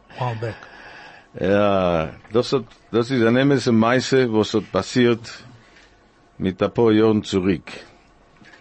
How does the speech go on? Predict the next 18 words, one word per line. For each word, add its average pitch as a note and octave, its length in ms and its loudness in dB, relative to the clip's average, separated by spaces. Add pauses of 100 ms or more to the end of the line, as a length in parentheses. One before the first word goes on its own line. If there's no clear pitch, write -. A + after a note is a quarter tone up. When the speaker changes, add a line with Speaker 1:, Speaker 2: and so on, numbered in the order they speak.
(280)
Speaker 2:
So F#2 320 -2
it's D#2+ 160 -4
a F#2 80 0
story A#2+ 540 0
that G2+ 160 2
happened, G#2 440 -2
a F2+ 140 -2
real A2 240 0
story A2 360 0
that F#2 100 0
happened G2 280 -2
a F2+ 60 -2
few F#2 180 -4
years F#2 300 -2
ago. F2 220 0 (760)
Emetzer B2 460 2
hat G2+ 160 0
gekauft G#2+ 640 -2